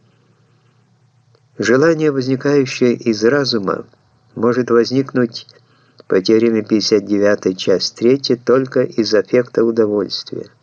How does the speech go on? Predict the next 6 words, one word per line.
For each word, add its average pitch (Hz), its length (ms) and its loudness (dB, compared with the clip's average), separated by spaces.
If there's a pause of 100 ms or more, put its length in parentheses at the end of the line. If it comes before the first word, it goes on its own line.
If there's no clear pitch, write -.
(500)
не 98 160 -2
составляющего 107 840 0
пассивного 110 640 -2
состояния, 110 720 -2
то - 160 -2
есть 123 280 -2